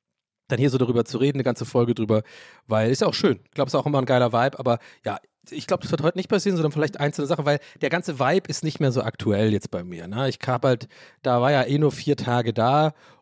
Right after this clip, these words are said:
und ich hab, eins kann ich sagen, ich hab's tatsächlich diesmal gut geschafft, ähm, <clears throat> also ein bisschen aus der Vergangenheit gelernt. Bin ja auch ein bisschen stolz auf mich tatsächlich. Ich hab recht oft das Handy weggelegt. Das wird jetzt vielleicht für manche von euch, die mir auf Instagram folgen, äh, nicht so vorgekommen sein.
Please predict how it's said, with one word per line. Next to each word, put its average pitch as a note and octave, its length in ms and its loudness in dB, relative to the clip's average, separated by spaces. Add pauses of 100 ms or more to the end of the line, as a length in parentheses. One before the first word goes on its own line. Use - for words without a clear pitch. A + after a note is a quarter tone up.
und C3 360 0
ich - 160 -6
hab, - 280 -6
eins G3+ 240 0
kann G3 140 -2
ich F3 120 -4
sagen, C#3+ 300 0
ich C3 120 -6
hab's - 140 -6
tatsächlich D3 500 -4
diesmal C#3 320 -2
gut - 240 -6
geschafft, - 520 -4 (460)
ähm, A#2+ 500 2 (160)
<clears throat> D#3 260 0
also C3+ 180 -2
ein - 20 -6
bisschen D3+ 180 -2
aus C#3 100 -2
der C3 100 0
Vergangenheit C#3 440 0
gelernt. C3+ 440 0 (380)
Bin C#3 100 2
ja C#3+ 40 2
auch C3 40 0
ein - 20 0
bisschen A#2+ 160 -6
stolz A3+ 300 -2
auf - 100 -6
mich B2 120 -8
tatsächlich. A#2 580 -6 (400)
Ich - 120 -10
hab A3+ 160 -2
recht - 220 -2
oft G3 220 -2
das E3 120 -2
Handy E3+ 220 2
weggelegt. A#2 400 0
Das A#2+ 120 -8
wird D3+ 180 0
jetzt A#3 120 -6
vielleicht F3+ 280 -2 (100)
für D#3+ 160 0
manche E3 240 -2
von D3+ 140 -2
euch, D#3+ 100 0
die - 140 -6
mir C3 80 2
auf B2 80 -2
Instagram C3+ 420 -2
folgen, B2 380 2
äh, A#2+ 240 0
nicht C#3 140 -2
so - 100 -2
vorgekommen A#2+ 540 0
sein. G#2 300 2